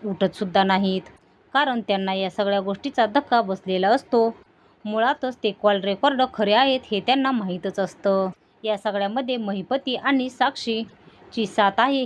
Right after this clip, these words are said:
हे त्यांना कळालं, कळालेलं असतं आणि त्यामुळे आता या सगळ्यामध्ये पूर्णपणे बसून राहतात आणि आता प्रियाची भांडेफोड अगदी योग्य पद्धतीने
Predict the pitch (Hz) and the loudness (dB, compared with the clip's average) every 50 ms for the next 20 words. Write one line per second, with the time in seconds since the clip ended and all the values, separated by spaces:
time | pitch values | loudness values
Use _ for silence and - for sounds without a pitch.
0 | 240 214 208 202 - 285 294 269 269 277 277 - 240 196 185 185 190 190 196 196 | -2 -2 -2 2 2 2 4 4 2 2 2 2 2 4 4 4 2 2 2 2
1 | 196 196 190 - - - - - - 233 226 220 214 220 226 269 302 302 294 254 | 2 0 -2 -6 -14 -20 -20 -2 2 4 4 4 4 2 2 2 2 2 2 2
2 | 240 170 - - - 202 196 196 196 190 180 - _ _ _ - 269 294 285 254 | 2 0 0 0 2 2 4 4 2 0 -4 -10 _ _ _ -2 0 0 0 0
3 | 233 233 - 208 185 180 190 220 262 277 240 214 202 - - 185 185 185 185 180 | -2 -4 -4 -4 -2 -2 -2 0 0 2 2 2 0 0 0 0 2 0 -2 -2
4 | - 214 185 190 180 180 196 240 269 254 254 220 214 226 - - _ _ _ _ | -4 -4 -2 0 0 0 2 0 2 4 4 4 4 2 -2 -8 _ _ _ _
5 | - 220 214 202 202 208 202 202 302 294 285 269 208 190 190 185 - 202 185 175 | -6 -4 -2 -2 -2 0 2 2 4 4 4 2 2 0 -2 -2 -2 -2 -2 2
6 | 247 285 302 - 233 214 208 - - 240 269 277 254 214 185 180 202 - - 254 | 2 2 2 2 2 0 0 0 0 2 2 2 2 0 0 -2 -2 0 0 0
7 | 226 - - 196 196 190 202 247 269 - 254 233 233 240 - _ _ _ _ _ | -2 -2 -2 -2 0 2 2 2 2 2 0 0 0 -2 -4 _ _ _ _ _
8 | _ _ - 196 190 220 220 202 190 233 277 277 - 254 233 226 226 - - _ | _ _ -8 -4 -2 0 0 2 4 2 2 4 4 2 4 4 2 0 -4 _
9 | - - 269 285 262 240 240 240 226 220 208 190 165 190 185 180 - 196 185 165 | -4 -2 -2 -2 0 0 -2 0 0 0 0 0 -2 -4 -2 0 2 2 2 2
10 | 196 185 - 254 285 285 262 233 247 | 0 0 2 4 6 6 6 6 4